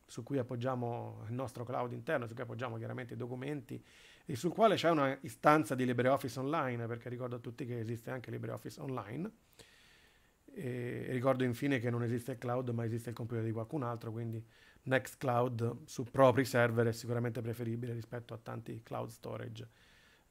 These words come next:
eh, e vari altri storage, diciamo, per l'appunto in cloud di provenienza anche sicura, ma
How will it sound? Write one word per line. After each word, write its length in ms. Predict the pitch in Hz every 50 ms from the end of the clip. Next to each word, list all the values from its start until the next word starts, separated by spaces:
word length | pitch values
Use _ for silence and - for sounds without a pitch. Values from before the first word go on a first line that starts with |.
| _
eh, 540 | - 117 113 113 113 117 117 117 120 - - -
e 280 | - 131 131 127 123
vari 560 | 117 113 117 120 120 117 117 117 113 110 113 - - - - - _ _ _ -
altri 440 | 156 127 117 117 113 113 117 117 110
storage, 840 | - - - 123 120 117 117 113 113 113 110 113 113 113 110 113
diciamo, 540 | 117 113 113 110 113 110 110 110 117 117 117
per 80 | - 120
l'appunto 300 | 120 120 - 120 110 123
in 80 | 117
cloud 560 | 113 120 120 120 117 117 120 120 113 113 107 104 - _ _ - - _ _ _ _ _ _ _ _ _ _ _
di 560 | - 175 151 135 120 123 120 113 113 113 113
provenienza 880 | 113 120 120 117 117 117 120 120 123 123 117 113 - - 123 117 123 - - _ _ _ _
anche 400 | - 175 175 170 160 - 151 131
sicura, 580 | - - 170 123 147 156 160 160 143 135 120 120
ma 300 | 123 127 127 127 -